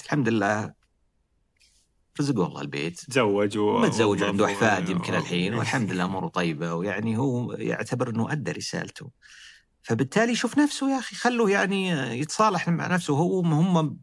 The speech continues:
Speaker 1: لا شعوريا يوصلون للمرحلة دي. يقول لك: "يا أخوي خلاص الحمد لله، لا حد يكلفني بشغلات، والله فلان صدم، فلان مدري وش، فلان رسب، عساه ما نجح." صح؟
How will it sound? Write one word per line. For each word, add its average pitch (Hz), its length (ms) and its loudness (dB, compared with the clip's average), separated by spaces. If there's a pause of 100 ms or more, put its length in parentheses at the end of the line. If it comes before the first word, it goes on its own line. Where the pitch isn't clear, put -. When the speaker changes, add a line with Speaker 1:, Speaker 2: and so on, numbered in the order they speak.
(140)
Speaker 1:
لا 170 140 4
شعوريا 185 440 2
يوصلون 127 680 0
للمرحلة 92 480 -4
دي. 87 160 -2
يقول 113 180 -4
لك: 147 100 -6
"يا 139 60 -6
أخوي 139 120 -6
خلاص - 360 -8
الحمد 123 280 -8
لله، 117 100 -6
لا 107 80 -4
حد 135 200 -4
يكلفني 117 480 -2
بشغلات، 113 400 0
والله 101 180 -8
فلان 160 200 2
صدم، 147 400 0
فلان 143 280 2
مدري 135 200 0
وش، 151 200 0
فلان 135 180 0
رسب، 143 360 0
عساه 151 440 2
ما 139 140 0
نجح." 175 400 -2 (560)
صح؟ - 480 0